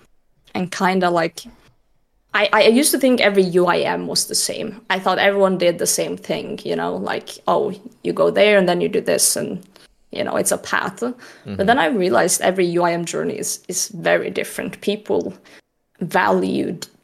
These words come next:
Speaker 1: items differently. Some people might go for the master one 'cause they think that's a good option. Other people are like, "Nah, fuck that. I'll just have an ancient staff or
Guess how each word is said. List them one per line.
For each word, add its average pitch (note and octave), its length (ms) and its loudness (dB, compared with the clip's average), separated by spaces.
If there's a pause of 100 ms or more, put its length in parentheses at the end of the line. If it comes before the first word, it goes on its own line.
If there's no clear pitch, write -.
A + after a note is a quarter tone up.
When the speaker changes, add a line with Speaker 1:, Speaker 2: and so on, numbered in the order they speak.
(100)
Speaker 1:
items G3 460 -4
differently. - 640 -8 (840)
Some A3+ 280 2
people G#3 360 -2
might F3 240 0
go F3 160 2
for F3+ 140 -6
the F3 80 -4
master G3+ 400 2
one E3 240 -8
'cause F3 180 -8
they F3 80 -2
think F#3 220 -8
that's - 240 -4
a F3+ 40 -2
good F3 140 -4
option. - 420 -6
Other F#3 200 0
people - 320 -6
are E3 80 0
like, - 180 -6
"Nah, - 180 -2
fuck - 300 -8
that. - 340 -6
I'll F3+ 140 0
just - 460 -6 (140)
have E3+ 180 -2
an E3+ 80 -2
ancient F3+ 640 -6 (500)
staff - 380 0
or - 320 -2